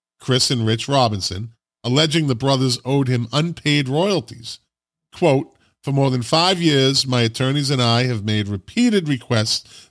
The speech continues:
to review the partnership's books to confirm the accuracy of royalty payments of my share, but Chris and Rich have consistently ignored my rights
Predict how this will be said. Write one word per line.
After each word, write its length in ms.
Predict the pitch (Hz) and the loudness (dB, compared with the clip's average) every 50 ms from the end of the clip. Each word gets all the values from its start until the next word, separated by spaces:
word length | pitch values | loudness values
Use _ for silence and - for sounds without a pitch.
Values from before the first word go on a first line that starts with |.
| _ - | _ -4
to 80 | - | 0
review 400 | 120 113 113 107 107 139 170 185 | 2 2 2 2 2 2 2 2
the 80 | 175 165 | 2 0
partnership's 680 | - - 147 135 143 - 123 123 - - 131 113 113 - | 0 2 2 2 2 0 -2 -4 -4 -2 -4 -4 -4 -8
books 520 | - _ 117 113 110 113 - - - - - _ _ _ _ _ _ _ | -12 _ -4 -4 -4 -4 -4 -6 -6 -6 -8 _ _ _ _ _ _ _
to 80 | - 110 | -12 -6
confirm 520 | - 120 107 - - 156 160 170 170 160 | -4 -4 -4 -2 0 2 2 2 4 2
the 140 | 151 135 - | 2 0 2
accuracy 600 | 135 139 135 123 - 135 123 - - - 120 117 | 0 0 0 0 -2 -4 -2 -2 -2 -2 -2 -2
of 200 | - 107 101 95 | -2 -2 -4 -4
royalty 420 | 101 117 143 160 175 185 175 - 156 | -2 0 0 0 0 0 -4 -6 -6
payments 580 | - 135 123 120 117 113 113 107 - - - - _ _ _ _ _ _ _ | -4 -2 0 0 0 0 0 -2 -2 -6 -8 -8 _ _ _ _ _ _ _
of 160 | 101 104 90 | -6 -6 -2
my 240 | 98 110 120 127 131 | 0 2 2 2 2
share, 420 | 135 - - - 127 117 107 90 85 87 - | 2 0 0 2 2 2 2 0 -2 -6 -12
but 140 | - 95 90 - | -14 -16 -16 -8
Chris 300 | - 117 120 127 - 156 | -4 -4 -2 -2 -2 -4
and 120 | 147 151 | -2 0
Rich 320 | 147 135 135 127 - - - _ _ _ _ _ _ | 0 0 0 0 -4 -8 -12 _ _ _ _ _ _
have 140 | 107 101 95 | -8 -8 -6
consistently 720 | - 107 101 95 - - 196 202 - - 151 139 131 131 127 | -6 -8 -6 -4 -2 0 0 0 0 -2 -2 0 2 2 2
ignored 400 | 117 110 113 123 131 135 143 131 | 0 0 0 0 0 0 0 0
my 160 | 127 127 123 | 0 0 0
rights 500 | 117 113 110 107 107 110 113 - - - | 2 0 0 0 -2 -2 -4 -6 -8 -8